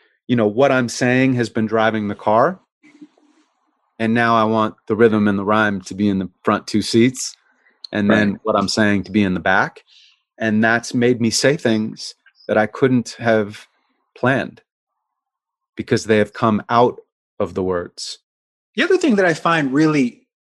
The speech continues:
Speaker 2: interesting, and I have, I have to admit, I haven't been to a, a ton of, of spoken word concerts, if you will, but, you know, when you're up there on stage, man, you're such a great storyteller.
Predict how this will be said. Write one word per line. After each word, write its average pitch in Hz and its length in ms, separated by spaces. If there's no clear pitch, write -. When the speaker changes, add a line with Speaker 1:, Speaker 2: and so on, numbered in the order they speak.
Speaker 2:
interesting, 127 840
and 139 80
I 165 60
have, 208 260
I 139 80
have 175 180
to 147 80
admit, 139 220
I 110 60
haven't 139 280
been 127 200
to 123 240
a, 107 80
a 104 80
ton 127 380
of, 101 280
of 98 220
spoken 104 440
word 95 300
concerts, 104 580
if - 140
you 95 80
will, 90 180
but, - 300
you 135 100
know, 131 100
when 135 140
you're 220 180
up 196 100
there 156 140
on 127 120
stage, 135 560
man, 107 460
you're 156 180
such 175 260
a 139 60
great 139 300
storyteller. 135 960